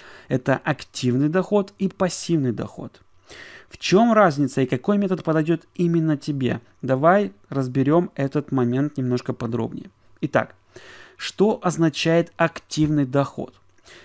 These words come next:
При активном доходе ты должен активно работать за свои деньги. Это можно сделать в интернете, например, с помощью так называемых микроджобс.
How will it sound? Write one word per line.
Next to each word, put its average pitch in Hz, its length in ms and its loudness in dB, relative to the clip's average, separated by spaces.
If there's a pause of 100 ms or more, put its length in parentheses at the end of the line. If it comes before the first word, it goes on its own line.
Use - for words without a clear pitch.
(120)
При 147 120 2
активном 220 460 2
доходе 160 380 0
ты 156 160 -2
должен 165 400 2
активно 185 640 -2
работать 151 520 0
за 135 200 0
свои 127 360 -2
деньги. 131 480 -4 (460)
Это 190 420 2
можно 151 640 4
сделать 160 520 2
в 147 160 0
интернете, 151 640 0
например, 151 440 0
с - 140 -14
помощью 165 640 0 (220)
так 156 180 2
называемых 151 760 2
микроджобс. 143 920 -4